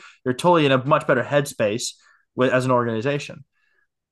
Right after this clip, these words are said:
I am not letting the Andrew Carlson infiltrate my mind kind of idea, because I do believe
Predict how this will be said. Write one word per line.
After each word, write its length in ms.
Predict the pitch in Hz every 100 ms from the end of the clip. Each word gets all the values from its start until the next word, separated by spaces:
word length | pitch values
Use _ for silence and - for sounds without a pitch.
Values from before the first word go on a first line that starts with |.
| _ _ _ _ _ _ _ -
I 120 | 147
am 460 | 151 151 139 139 147
not 260 | 165 208
letting 280 | 202 190 175
the 180 | 151 139
Andrew 260 | 151 156 147
Carlson 560 | - 147 143 - 135
infiltrate 460 | 135 - 135 147 123
my 120 | 120
mind 500 | 117 117 123 135 147
kind 160 | 143 143
of 80 |
idea, 360 | 147 143 156 165
because 400 | 147 131 127 120 123
I 160 | 123
do 300 | 117 131 151
believe 460 | 156 147 131 127 123